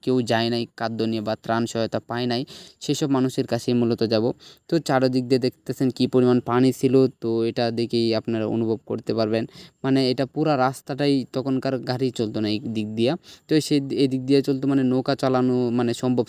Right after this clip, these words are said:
ছিল, কারণ বেশি পানি হয়ে গেছিল। এখনও পর্যন্ত মানে পানি আছে অনেক পরিমাণ। তো এই যে একটা বাড়িতে দেখতেছেন, এই বাড়িতে already পানি এখনও পর্যন্ত আছে।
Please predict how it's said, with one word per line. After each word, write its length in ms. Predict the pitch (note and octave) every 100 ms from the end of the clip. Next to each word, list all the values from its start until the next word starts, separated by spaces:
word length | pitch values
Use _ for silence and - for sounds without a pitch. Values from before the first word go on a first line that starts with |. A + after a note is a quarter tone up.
| -
ছিল, 180 | G#2+ G#2
কারণ 280 | A2+ A#2
বেশি 240 | A2+ B2 -
পানি 200 | A#2 A#2+
হয়ে 180 | A#2+ A#2+
গেছিল। 240 | A#2+ A#2+ A#2+ - - - - -
এখনও 200 | E3 F3
পর্যন্ত 520 | F3+ F3 F3+ F3 E3 D3+
মানে 220 | C3+ C3+ B2 D3
পানি 200 | D3 A#2+
আছে 280 | C#3+ -
অনেক 240 | A#2+ A#2+ A2+ -
পরিমাণ। 320 | A#2 B2 E3+ - _ _ _ _
তো 180 | - F3+
এই 160 | D#3 C#3+
যে 100 | D3
একটা 220 | - C#3+
বাড়িতে 360 | B2 B2+ B2+ B2+
দেখতেছেন, 420 | B2+ - C3 B2+
এই 100 | A#2
বাড়িতে 340 | A#2 A#2+ A#2+ B2
already 260 | A#2 A#2+
পানি 360 | A#2+ B2 A#2+ A#2+
এখনও 240 | B2+ C3+
পর্যন্ত 320 | C#3 B2+ B2+ - -
আছে। 320 | D3+ -